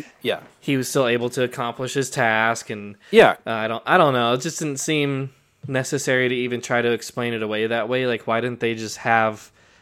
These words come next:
Speaker 2: them join together? And I get, like, his hesitancy, and maybe you wanna play that up on some level or another, but it seems rushed and half-baked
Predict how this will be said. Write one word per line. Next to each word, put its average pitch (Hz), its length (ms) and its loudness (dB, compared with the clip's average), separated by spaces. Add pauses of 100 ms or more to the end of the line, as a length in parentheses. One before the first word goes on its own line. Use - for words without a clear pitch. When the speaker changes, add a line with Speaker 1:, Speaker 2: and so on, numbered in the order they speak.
(120)
Speaker 2:
them 110 340 -4
join 110 300 -4
together? 98 580 -6 (540)
And 101 800 -6 (280)
I 131 120 2
get, 131 360 2
like, 131 220 0
his 131 220 -2
hesitancy, 139 720 -2
and 131 160 -4
maybe 117 240 -2
you 120 140 0
wanna 113 200 -2
play 120 220 0
that 117 200 0
up 127 180 -2
on 135 100 -2
some 139 240 -6
level 139 220 -2
or 143 120 -2
another, 147 360 -4
but 113 360 -4 (760)
it 120 160 -4
seems 117 580 -8 (140)
rushed 113 600 -4 (540)
and 104 800 -6 (340)
half-baked - 960 -6